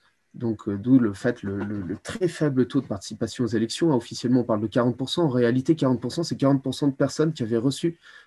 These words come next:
leur carte électorale électronique. En réalité, les, on est plus dans l'ordre de vingt pour cent de, d'Irakiens qui ont participé aux élections. Et derrière, on voyait sur le terrain, donc, pendant les différentes enquêtes que j'ai faites pendant ces, ces, ces, ces élections,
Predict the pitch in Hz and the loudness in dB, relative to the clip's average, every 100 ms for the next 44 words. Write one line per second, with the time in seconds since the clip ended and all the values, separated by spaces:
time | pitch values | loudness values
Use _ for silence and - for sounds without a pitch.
0 | - 127 - 156 151 127 - 127 123 117 | 2 2 6 4 4 2 0 0 0 -2
1 | - 107 113 _ _ _ _ _ _ 110 | -6 -8 -8 _ _ _ _ _ _ -2
2 | 110 113 165 151 120 104 110 104 156 156 | 0 4 4 6 6 4 -2 0 0 0
3 | 117 113 131 113 107 147 147 120 143 139 | 0 2 2 2 2 2 2 -6 -2 0
4 | 113 101 - _ _ 113 117 110 - 143 | 0 -4 -8 _ _ -4 -2 0 -2 -2
5 | - 107 135 - - 120 135 113 117 107 | -4 0 0 0 -6 0 2 2 -2 -4
6 | - 110 _ - - - - - - 127 | -8 -14 _ -20 -20 -20 -20 -20 4 6
7 | 127 120 139 202 156 120 123 160 156 123 | 8 8 8 10 8 8 10 8 8 -2
8 | - 123 139 151 117 107 113 120 113 101 | 2 4 6 4 4 2 0 2 0 -2
9 | - 117 113 107 127 - 107 104 - 127 | -2 -2 -2 -2 -2 -2 -6 -6 -4 -4
10 | 107 104 98 101 104 92 - 107 - - | -2 -6 -6 -4 -4 -4 -8 -10 -10 -10
11 | 92 - 110 101 104 - 175 | -10 -8 -6 -4 -4 -2 -4